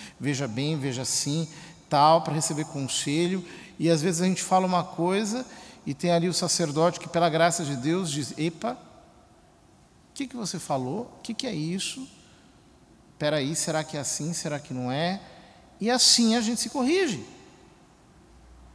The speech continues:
Que é algo que todo fiel é obrigado a fazer com o sacerdote, mas que toda pessoa humilde faz com muitas pessoas, com seus confidentes, com seus amigos, com o seu diretor espiritual, com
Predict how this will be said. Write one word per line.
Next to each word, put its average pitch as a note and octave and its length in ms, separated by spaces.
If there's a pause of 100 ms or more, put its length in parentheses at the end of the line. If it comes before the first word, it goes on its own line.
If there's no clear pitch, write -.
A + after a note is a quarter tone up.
(640)
Que A3+ 120
é A3+ 40
algo A3 500
que F#3+ 360 (300)
todo B3+ 180
fiel G3+ 340
é C4+ 40
obrigado G3+ 360
a G3 40
fazer F3 260
com E3+ 160
o D3 40
sacerdote, E3 800 (600)
mas D#3 180
que F#3 280 (340)
toda F4+ 180
pessoa C4 340
humilde A#3+ 300
faz C4+ 280
com - 160
muitas E4+ 500
pessoas, A#2 380 (1400)
com D#3+ 100
seus C3 180
confidentes, C#3+ 560
com C#3+ 100
seus B2 240
amigos, C#3+ 400
com - 160
o B2+ 60
seu C3+ 160
diretor C3 340
espiritual, C#3 1300
com D3+ 460